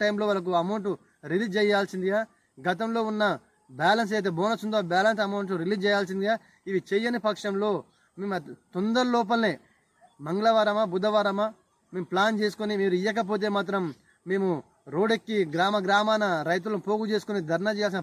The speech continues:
పరిస్థితి వస్తుంది. కాబట్టి అది రాకూడదంటే మీరు రైతులకు ఎంబడి మేలు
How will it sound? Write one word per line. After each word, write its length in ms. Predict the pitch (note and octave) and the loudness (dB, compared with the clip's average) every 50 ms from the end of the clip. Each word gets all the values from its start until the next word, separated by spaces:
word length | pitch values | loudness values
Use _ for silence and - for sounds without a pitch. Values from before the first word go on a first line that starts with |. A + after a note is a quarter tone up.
| - F3 | -6 -6
పరిస్థితి 260 | F3 F#3 - F#3+ F#3 G3 | -8 -8 -8 -10 -10 -10
వస్తుంది. 200 | F3 - F#3 E3 F#3+ | -10 -10 -8 -4 -2
కాబట్టి 320 | F#3+ F#3 F#3+ F3+ E3 F#3+ F3 D3+ - _ _ _ - - | -2 -2 -2 -2 0 0 0 0 -2 _ _ _ -12 -8
అది 120 | E3 D#3+ D3 D3 | -6 -4 0 2
రాకూడదంటే 640 | E3 F#3 G3 F3 A3 A3+ A3+ A3+ A3 G3+ G3 G#3+ G3+ F#3+ | 2 2 2 2 -2 -4 -2 -2 -2 -2 0 -2 0 0
మీరు 160 | F#3+ F3 E3+ D3+ D#3 | 0 0 0 0 2
రైతులకు 340 | E3 F#3 E3+ G#3+ G#3+ G3+ F#3 F#3 | 0 0 0 -2 -6 -4 -4 -4
ఎంబడి 220 | F#3 F#3+ G3+ F#3+ E3+ D#3+ D#3 | -4 -2 -2 -2 -2 -2 0
మేలు 180 | E3 G3 G#3+ | 0 -2 -2